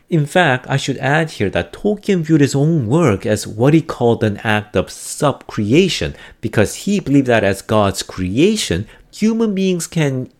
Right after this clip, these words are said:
imitate God speaking with their own imaginative work. So for Tolkien,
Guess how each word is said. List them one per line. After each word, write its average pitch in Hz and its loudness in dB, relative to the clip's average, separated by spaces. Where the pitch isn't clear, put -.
imitate 156 2
God 87 0
speaking 117 -2
with 98 -4
their 110 6
own 123 0
imaginative 95 -2
work. 135 2
So - -2
for 90 -2
Tolkien, 143 0